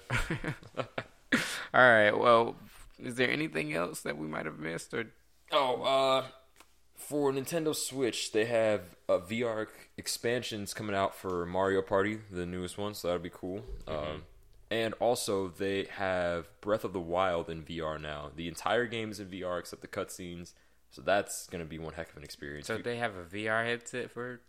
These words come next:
Speaker 2: Yeah.
Speaker 1: Switch now?
Speaker 2: Yeah.
Speaker 1: That's crazy.
Speaker 2: I know, right? Yeah, like, it's, I mean, they're coming out with more V R content for Switch too. So honestly, I think I have to buy a Switch now. Like, it's, it's gotten to the
Speaker 1: Can't
Speaker 2: point
Speaker 1: do it.
Speaker 2: where at this point, I think I have to.
Speaker 1: <laughs>
Speaker 2: Like,
Speaker 1: I can't, I can't do it,
Speaker 2: I,
Speaker 1: dude.
Speaker 2: I didn't want to 'cause, like,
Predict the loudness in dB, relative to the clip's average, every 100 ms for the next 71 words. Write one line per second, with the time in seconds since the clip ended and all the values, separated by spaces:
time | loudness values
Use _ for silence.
0 | 0 4 4 2 -2 -8 -10 -14 -4 -4
1 | -4 -8 _ -18 -8 -6 -6 -8 -14 _
2 | _ -4 2 6 6 4 2 -2 -2 -2
3 | -2 -6 -6 -10 -14 _ -12 -8 -6 -2
4 | 0 2 2 2 0 0 0 0 -2 -2
5 | -4 -4 -6 -10 -10 -8 -8 -8 -10 -8
6 | -8 -8 -4 -4 -6 -14 -2 0 0 0
7 | 0 0 0 0 -2 -2 -2 -2 -4 -6
8 | -6 -6 -8 -6 -6 -6 -8 -10 -6 0
9 | 0 0 -2 0 0 -2 -4 -10 -4 -2
10 | 0 -2 -2 -2 -2 -4 -4 -4 -4 0
11 | 2 0 -4 -12 -8 -6 0 2 2 0
12 | 0 -4 -2 -2 -2 0 0 0 2 6
13 | 6 6 4 4 0 2 2 0 -2 -2
14 | -2 -4 -2 -2